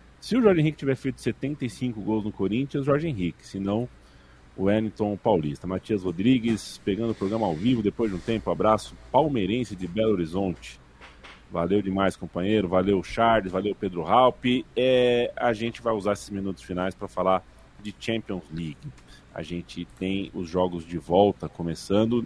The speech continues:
nessa terça, nessa quarta. Chelsea, Borussia Dortmund, Bayern e Paris Saint-Germain, Tottenham e Milan, Benfica e Bruges. Acho que o jogo mais candente,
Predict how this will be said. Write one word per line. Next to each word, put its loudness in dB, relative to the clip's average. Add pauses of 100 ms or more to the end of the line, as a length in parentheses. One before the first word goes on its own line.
(140)
nessa -4
terça, 0
nessa -10
quarta. 6
Chelsea, 4
Borussia 0
Dortmund, 6
Bayern 8
e -6
Paris 0
Saint-Germain, -2 (100)
Tottenham 2
e -4
Milan, -2
Benfica -4 (520)
e -4
Bruges. 2
Acho -2
que -4
o -2
jogo -2
mais -4
candente, -4